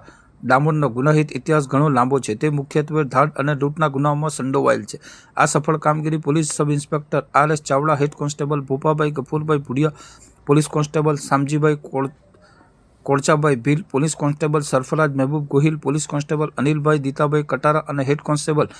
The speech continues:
રાકેશભાઈ રામજીભાઈ કંડોલિયા સહિત પેરોલ ફ્લો સ્ક્વોડની ટીમ દ્વારા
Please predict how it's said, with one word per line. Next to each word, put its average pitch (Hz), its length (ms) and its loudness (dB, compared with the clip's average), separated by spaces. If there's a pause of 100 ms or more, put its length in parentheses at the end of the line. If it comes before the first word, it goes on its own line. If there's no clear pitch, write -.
(460)
રાકેશભાઈ 147 540 2
રામજીભાઈ 143 440 2
કંડોલિયા 151 440 -2
સહિત 147 340 0
પેરોલ 147 240 0
ફ્લો 151 220 -2
સ્ક્વોડની 147 460 -2
ટીમ 147 220 -2
દ્વારા 143 300 0